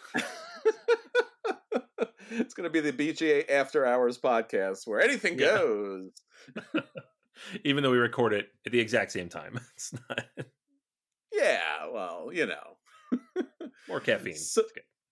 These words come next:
Speaker 2: yeah, yeah, caffeinated. B G A caffeinated, I think will be the, the, you know, the subtitle, so to speak. So with that being said, Anthony, let's get on to what our listeners are talking about. Let's talk about our question of the week.
Speaker 1: All right, question of the week this week. Thank you to everybody who wrote in.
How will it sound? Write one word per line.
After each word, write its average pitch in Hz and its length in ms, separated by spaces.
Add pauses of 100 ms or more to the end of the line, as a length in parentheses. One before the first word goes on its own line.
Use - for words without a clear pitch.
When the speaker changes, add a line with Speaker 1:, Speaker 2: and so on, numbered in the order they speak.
Speaker 2:
yeah, 185 200 (360)
yeah, 143 140 (120)
caffeinated. - 760 (200)
B 170 120
G 180 160
A 165 100
caffeinated, 120 720
I 98 100
think 113 240
will 110 120
be 110 120
the, 95 340
the, - 200
you 117 160
know, 82 140
the 87 100
subtitle, 78 480
so - 140
to - 60
speak. - 240 (100)
So 202 220
with 190 160
that 233 220
being 165 280
said, 104 520
Anthony, 202 340
let's 214 200
get 185 160
on 180 320
to 190 340
what 165 160
our 190 140
listeners 165 480
are 131 60
talking 123 300
about. 185 280
Let's 127 220
talk 156 180
about 196 160
our 285 200 (120)
question 101 300
of 117 40
the 139 60
week. - 300 (600)
Speaker 1:
All 98 80
right, 120 400
question 139 360
of 139 60
the 131 60
week 147 220
this 127 220
week. 165 340
Thank 123 220
you 123 160
to 113 120
everybody 117 380
who 110 100
wrote 110 240
in. 143 240